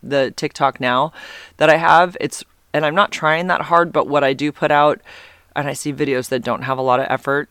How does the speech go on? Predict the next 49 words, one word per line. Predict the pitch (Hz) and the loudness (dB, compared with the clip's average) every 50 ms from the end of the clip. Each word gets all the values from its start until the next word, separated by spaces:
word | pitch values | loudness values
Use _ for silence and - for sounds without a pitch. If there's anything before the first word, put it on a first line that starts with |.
| _ - | _ -10
and | 143 143 135 | -8 -6 -6
they | 127 127 | -6 -4
get, | 120 135 120 - | -4 -4 -4 -4
like, | - 127 107 - | -6 -8 -6 -8
so | - - - 135 131 | -8 -8 -6 -6 -6
many | 139 139 143 139 | -6 -6 -8 -8
views, | 117 131 131 123 127 139 131 - | -6 -4 -4 -2 -2 -4 -6 -8
and | - 139 143 | -10 -10 -10
it's | - - - | -10 -8 -6
like, | 135 131 - | -6 -8 -6
then | - 135 151 147 147 | -4 -4 -2 0 0
I'm | 151 151 147 143 135 - - | -2 -2 -4 -6 -10 -12 -18
bummed | - 151 127 - 151 139 143 147 143 135 139 | -18 -10 -4 0 0 0 0 -2 -2 0 2
out | 131 120 123 - | 4 4 4 2
when | - 139 131 | 0 -4 -2
I | 127 135 | -2 -2
put | 143 - - 151 143 | -2 -4 -4 0 2
out | 123 127 135 | 2 2 2
a | |
video | 120 131 135 127 127 131 | -2 -4 -4 -2 -2 -2
that | 123 131 123 | -2 -2 -2
I | 131 | -2
didn't | 131 120 143 139 143 120 | -2 -2 -4 -4 -4 -6
try | - - 135 131 | -4 -2 0 0
that | 131 127 - | 0 -2 -4
hard | - 139 139 139 | -2 -2 -2 0
on | 135 135 131 123 | 0 -2 -2 -4
and | 120 135 | -6 -6
I | 131 123 | -6 -4
get, | 113 131 - | -6 -4 -4
like, | - 123 123 | -4 -4 -4
hardly | - - 135 131 131 135 | -4 -4 -4 -4 -4 -6
any | 123 127 | -6 -6
views, | 127 - 131 127 113 - | -8 -6 -8 -8 -6 -6
like, | 127 123 123 | -8 -6 -4
really | 143 165 160 139 | -2 -2 -2 -2
hardly | 127 - 123 123 117 127 117 | -2 -2 -2 -2 -2 -4 -6
any. | 107 117 113 117 | -6 -6 -6 -6
Like, | 120 120 123 - | -4 -4 -2 -2
I'm | 135 139 143 139 | -2 -4 -4 -4
lucky | 139 131 131 - 131 | -6 -6 -6 -8 -10
sometimes | - - 131 127 135 139 127 120 | -10 -8 -8 -8 -6 -8 -8 -8
if | 127 - - | -8 -6 -6
I | 123 | -6
get | 127 117 85 | -6 -8 -10
twenty | - - - 135 143 139 | -10 -8 -8 -8 -6 -6
or | 131 127 | -8 -10
thirty | - - 131 131 120 120 | -10 -10 -10 -10 -8 -8
likes, | 117 113 120 120 123 135 - - - - - | -8 -4 -2 -2 -2 -2 -4 -8 -12 -16 -16